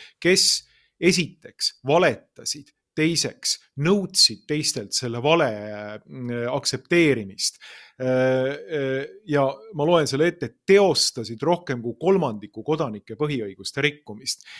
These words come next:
Viisid ellu ja õigustasid riiklikku vaktsiinipasside meedet, mille eesmärgiks oli sundida inimesi süstima endasse lõpetamata ohutusuuringutega preparaate, mida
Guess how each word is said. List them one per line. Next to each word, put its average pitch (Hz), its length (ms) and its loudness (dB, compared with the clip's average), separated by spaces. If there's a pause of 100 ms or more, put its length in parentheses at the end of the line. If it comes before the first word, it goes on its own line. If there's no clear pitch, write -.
(240)
Viisid 190 540 0
ellu 156 400 -2
ja 123 100 -2
õigustasid 120 720 -4
riiklikku 165 560 -6
vaktsiinipasside 120 880 -4
meedet, 180 400 -2
mille 131 240 0
eesmärgiks 123 480 -4
oli 117 160 -6
sundida 139 400 0
inimesi 127 480 -4 (320)
süstima 139 640 -2
endasse 131 400 -2
lõpetamata 143 720 -2
ohutusuuringutega 117 880 -6
preparaate, 123 800 0 (340)
mida 175 240 4